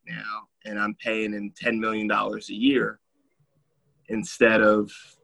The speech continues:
going out and getting a quarterback and paying him thirty million,"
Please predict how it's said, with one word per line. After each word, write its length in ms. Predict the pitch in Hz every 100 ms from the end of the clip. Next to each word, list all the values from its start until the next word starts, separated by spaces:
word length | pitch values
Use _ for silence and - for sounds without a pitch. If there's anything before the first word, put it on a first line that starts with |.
| _ _ _ _ _ _ _
going 260 | - 113 110
out 140 | 107
and 80 | 104
getting 180 | 110 95
a 40 | 107
quarterback 460 | 120 107 104 104
and 120 | 104
paying 180 | - 104
him 100 | 104
thirty 400 | - 117 113 107
million," 480 | 101 95 92 101